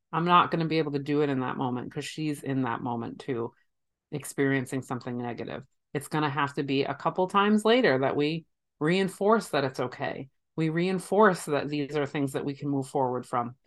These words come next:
I mean, we'll see going forward <laughs> what stays as trauma <laughs> and what doesn't. But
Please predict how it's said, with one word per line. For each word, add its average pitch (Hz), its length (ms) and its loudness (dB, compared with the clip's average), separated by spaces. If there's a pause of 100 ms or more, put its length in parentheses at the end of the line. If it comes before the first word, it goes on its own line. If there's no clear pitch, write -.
(200)
I 147 40 -4
mean, 135 180 0
we'll 143 140 2
see 190 440 4
going 151 240 2
forward 175 540 6 (400)
<laughs> - 0 - (220)
what - 240 8
stays 214 420 8
as 190 200 4
trauma 262 640 8
<laughs> - 40 -8
and 262 160 2
what - 260 8
doesn't. 226 460 4 (320)
But 233 200 8